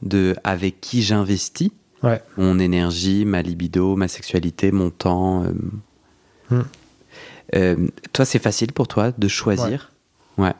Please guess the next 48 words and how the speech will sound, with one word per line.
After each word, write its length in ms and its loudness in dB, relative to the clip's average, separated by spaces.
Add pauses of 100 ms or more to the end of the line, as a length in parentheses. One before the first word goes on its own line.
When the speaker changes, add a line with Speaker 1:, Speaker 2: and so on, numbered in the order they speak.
(200)
Speaker 2:
Ouais. 180 2 (920)
Speaker 1:
Parce 140 2
Speaker 2:
Moi, 80 4
Speaker 1:
qu'en 80 2
fait, 80 2
Speaker 2:
j'ai 40 -2
Speaker 1:
quand 140 2
j'entends, 560 0
excuse-moi, 380 -2
Speaker 2:
Ouais. 60 -20 (220)
Speaker 1:
je 120 2
vais 80 2
au 60 2
bout 100 2
de 40 2
ma 120 2
question. 280 0 (200)
Quand 120 2
j'entends « 460 0
j'ai 220 0
des 120 0
relations 480 -2
naissantes », 560 0
j'aurais 240 0
envie 220 -4
de 40 -20
dire « 280 -2 (220)
bah 300 2
non, 220 2
en 60 0
fait, 300 -6
on, 240 0 (720)
on, 100 0
on 240 2
a 100 2
déjà 280 0
l'amant 600 0 (140)
et 120 -4
Quentin 640 -2 (300)
et 160 2
genre 280 -2
deux 180 -2
chats, 400 -2 (840)
dont 120 4
un 160 2
qui 140 0
est 20 2
diabétique. 800 -2